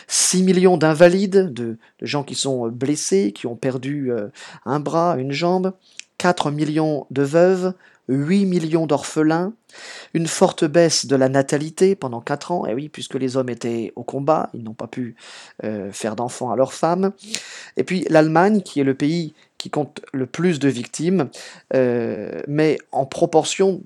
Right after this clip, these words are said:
de la population totale, c'est la France qui a, euh, le plus de, de morts et de blessés. Et puis, à la fin de la guerre, s'ajoute aux, aux morts, euh, à cause des combats,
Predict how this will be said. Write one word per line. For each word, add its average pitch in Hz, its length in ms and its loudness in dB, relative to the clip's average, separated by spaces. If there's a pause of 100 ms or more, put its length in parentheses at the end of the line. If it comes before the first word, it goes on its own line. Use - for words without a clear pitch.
de 135 80 0
la 131 100 2
population 139 560 -2
totale, 151 400 -2
c'est - 140 -4
la 117 100 -4
France - 580 -4
qui 131 180 -2
a, 123 200 0 (480)
euh, 117 180 -2
le 127 120 -4
plus 165 400 -6
de, 117 500 -2
de 131 140 -6
morts 139 400 -2
et 135 80 -2
de 131 120 -4
blessés. 123 420 -6 (920)
Et 135 60 -8
puis, 180 260 -6 (300)
à 131 80 -2
la 131 100 2
fin 185 280 2
de 131 340 2
la 123 100 0
guerre, 151 520 0
s'ajoute 143 600 -4 (200)
aux, - 180 -14
aux 127 120 -6
morts, 131 540 -2
euh, - 440 -16 (480)
à - 60 -16
cause 127 200 -4
des 113 100 -8
combats, 165 360 -2